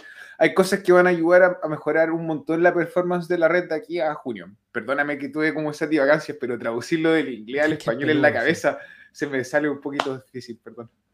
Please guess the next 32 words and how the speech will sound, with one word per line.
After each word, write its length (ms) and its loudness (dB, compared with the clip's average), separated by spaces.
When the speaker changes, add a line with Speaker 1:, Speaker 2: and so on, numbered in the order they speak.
Speaker 2:
Todo 140 -12
bien, 180 -12
profesor. 340 -14
Víctor 300 -10
Max, 300 -8
buenas 220 -12
tardes, 360 -10
¿cómo 160 -16
estás? 400 -16
Sebastián 600 -12
Ocol, 500 -6
el 160 -14
compañero 480 -8
se 160 -14
tiene 260 -10
que 80 -20
calmar 400 -6
un 80 -8
poco. 420 -12
¿Quién, 140 -16
quién 160 -20
será? 380 -18
¿Alguien 260 -10
en 100 -10
el 120 -12
chat 300 -14
o 100 -12
nosotros? 560 -18
Me 80 -14
tengo 120 -8
que 120 -12
calmar. 400 -14